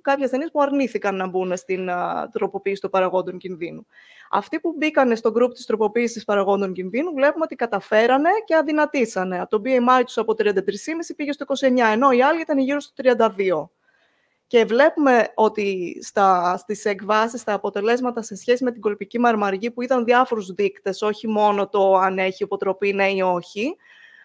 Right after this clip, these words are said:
αλλά αυτό που λέμε το φορτίο της κολπικής μαρμαργής, πώς εξελίχθηκε,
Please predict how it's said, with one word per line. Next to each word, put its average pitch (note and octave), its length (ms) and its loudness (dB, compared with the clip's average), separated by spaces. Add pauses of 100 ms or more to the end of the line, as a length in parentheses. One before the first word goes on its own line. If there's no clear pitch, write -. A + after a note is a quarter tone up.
(100)
αλλά G#3+ 420 6
αυτό A#3+ 320 2
που A#3 60 -10
λέμε B3 480 2
το A3+ 80 2
φορτίο A3+ 400 0
της G#3 120 -8
κολπικής F#3+ 520 -6
μαρμαργής, F3+ 600 -6
πώς G#3+ 200 -6
εξελίχθηκε, F#3+ 880 -2